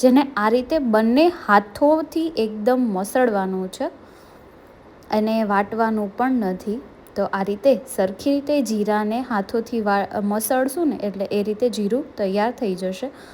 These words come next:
ત્યારબાદ જીરું ઉમેરીને લોટમાં ઉમેરેલા મસાલાને સરખી રીતે મિક્સ કરી દઈએ. હવે મેઇન પોઇન્ટ છે મોણ ઉમેરવાની. તો મોણ અહીંયા ઘીનું જ ઉમેરવાનું છે, તેલનું મોણ નથી ઉમેરવાનું.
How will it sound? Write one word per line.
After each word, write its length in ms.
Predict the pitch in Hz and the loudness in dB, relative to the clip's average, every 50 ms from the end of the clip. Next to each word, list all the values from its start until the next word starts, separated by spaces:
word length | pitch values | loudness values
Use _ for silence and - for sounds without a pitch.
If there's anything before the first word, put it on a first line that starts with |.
| - - - - - - - | -20 -20 -20 -20 -20 -20 -4
ત્યારબાદ 360 | - 214 202 202 208 214 202 190 | 0 2 2 2 4 2 2 2
જીરું 400 | - 208 208 202 240 285 247 247 | 0 0 0 2 2 2 2 0
ઉમેરીને 480 | 220 208 202 196 190 196 196 196 202 | 0 0 -2 -2 -2 -2 -4 -2 0
લોટમાં 500 | 196 196 202 202 202 - 220 226 277 349 339 - - - 214 | 0 0 0 -2 -2 -2 0 0 0 0 -2 -6 -10 -4 -2
ઉમેરેલા 420 | 214 208 226 220 233 240 240 262 | 0 0 2 2 0 0 0 0
મસાલાને 580 | 240 220 208 214 - 220 196 196 208 208 208 208 | 0 0 -2 0 0 0 0 0 0 -2 -2 -4
સરખી 400 | 208 - 202 202 202 - 294 269 | -2 -2 -2 -2 0 2 2 4
રીતે 340 | 233 196 185 - 240 302 - - - - | 4 2 2 0 -2 -2 -2 -6 -8 -4
મિક્સ 320 | 220 214 226 233 - - - - | 0 0 0 0 -2 -10 -2 0
કરી 220 | 240 202 196 196 | 0 0 0 0
દઈએ. 280 | 180 185 185 208 269 285 - - - - - - - - - | -2 0 0 0 0 -2 -4 -14 -20 -20 -20 -20 -20 -6 4
હવે 280 | - 247 226 294 359 | 6 6 8 8 6
મેઇન 380 | 339 302 254 226 226 247 285 311 | 6 6 6 6 4 2 2 0
પોઇન્ટ 360 | 294 - 269 240 220 208 196 - | 0 0 0 0 0 -2 -4 -8
છે 220 | - - 254 302 359 - - - - 220 | 0 2 2 2 2 -2 -10 -8 -2 2
મોણ 260 | 220 226 240 262 262 | 4 6 6 4 4
ઉમેરવાની. 680 | 269 247 214 202 202 196 190 196 196 190 196 233 302 - - - - - - - - | 2 0 0 0 0 0 0 0 0 0 0 -2 -2 -6 -8 -18 -20 -20 -20 2 6
તો 100 | 285 262 | 6 8
મોણ 360 | 240 220 208 214 233 294 359 | 8 6 6 6 6 6 6
અહીંયા 460 | - - 233 247 214 254 269 311 359 370 - - - - - - | 6 4 2 2 4 4 4 4 2 0 -2 -12 -20 -16 -2 2
ઘીનું 460 | 240 254 269 262 233 220 220 254 294 | 4 6 6 6 4 4 6 6 6
જ 80 | - 262 | 6 4
ઉમેરવાનું 600 | 214 247 240 233 226 220 220 214 214 208 208 202 | 2 2 4 4 2 2 0 0 -2 -2 -2 -4
છે, 200 | 196 - 269 285 | 0 0 0 0
તેલનું 540 | 277 - - 233 220 220 226 226 233 226 226 | 0 0 2 2 2 2 2 -2 0 0 2
મોણ 200 | 226 226 226 220 | 2 2 2 2
નથી 320 | 214 202 196 190 - 277 | 0 -2 -2 -2 -2 -2
ઉમેરવાનું. 580 | 262 247 208 196 196 196 196 202 202 214 285 | -2 0 0 -2 -2 -2 -2 -4 -2 -4 -4